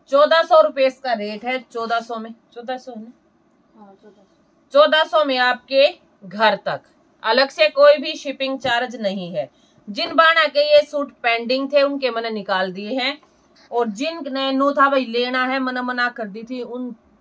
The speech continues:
Speaker 1: उनको भी मैंने बता दिया है भाई, माल यू आ लिया है। नेवी ब्लू कलर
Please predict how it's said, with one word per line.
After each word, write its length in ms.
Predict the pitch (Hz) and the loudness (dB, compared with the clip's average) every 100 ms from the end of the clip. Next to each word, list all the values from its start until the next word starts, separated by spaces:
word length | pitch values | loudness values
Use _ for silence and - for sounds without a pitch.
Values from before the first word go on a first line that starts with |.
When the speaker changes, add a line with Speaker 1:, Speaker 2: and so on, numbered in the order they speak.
| _ | _
Speaker 1:
उनको 300 | 208 233 220 | -16 -12 -10
भी 120 | 202 202 | -12 -8
मैंने 220 | 202 202 | -8 -6
बता 280 | 196 185 175 | -6 -6 -8
दिया 240 | 170 190 | -6 -6
है 140 | 202 220 | -6 -6
भाई, 140 | 196 | -8
माल 240 | 175 175 180 | -10 -6 -6
यू 120 | 180 | -4
आ 120 | 170 165 | -6 -6
लिया 200 | 160 180 | -6 -4
है। 180 | 214 - _ _ _ | -4 -6 _ _ _
नेवी 380 | 214 254 285 311 | 2 6 6 4
ब्लू 240 | 277 285 277 | -4 -4 -2
कलर 340 | 254 214 156 | -2 0 -2